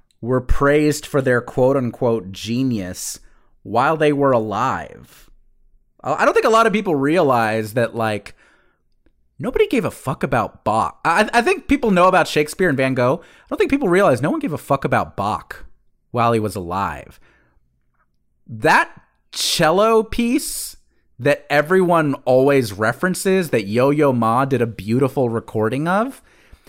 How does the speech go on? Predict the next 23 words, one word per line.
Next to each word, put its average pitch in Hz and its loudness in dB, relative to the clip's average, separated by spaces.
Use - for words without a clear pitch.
that 277 2
wasn't 294 2
discovered 170 0
until 147 -2
years 147 -2
after 151 0
Bach's 131 -2
death - -6
by 151 4
someone 185 2
who 175 2
was 156 2
just 120 -6
going 147 4
through 147 0
old 135 2
papers 117 -4
and 123 -6
fucking 156 -6
found 123 -4
his 110 -4
old 120 -2
scores. - -8